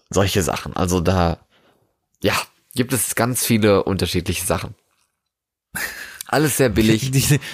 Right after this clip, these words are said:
Speaker 2: die, das ist die komischste, die komischste Geschenkekombi. Kerze und Vibrator.
Speaker 1: Vibrator, wie kommst du auf Vibrator?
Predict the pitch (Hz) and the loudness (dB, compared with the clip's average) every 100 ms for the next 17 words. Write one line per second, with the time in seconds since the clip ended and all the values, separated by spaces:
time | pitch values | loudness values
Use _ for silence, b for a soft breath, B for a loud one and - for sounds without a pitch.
0 | 131 - 131 147 - 123 - 151 147 147 | -10 0 2 2 0 -4 2 2 4 0
1 | - 139 123 120 b - 110 147 143 160 | 0 0 0 0 b -10 0 2 2 0
2 | - 123 120 - 139 143 139 131 120 110 | 0 0 2 2 0 -2 -2 0 2 0
3 | - - 135 139 - 110 113 113 107 107 | 0 0 2 0 0 2 4 2 2 2
4 | 104 104 101 B B B B 95 87 104 | 2 0 -4 B B B B -4 -2 0
5 | - 156 - 90 87 90 - 82 85 90 | 0 0 0 0 0 -2 0 -2 -2 -2
6 | 104 120 76 71 90 | -2 0 0 0 -2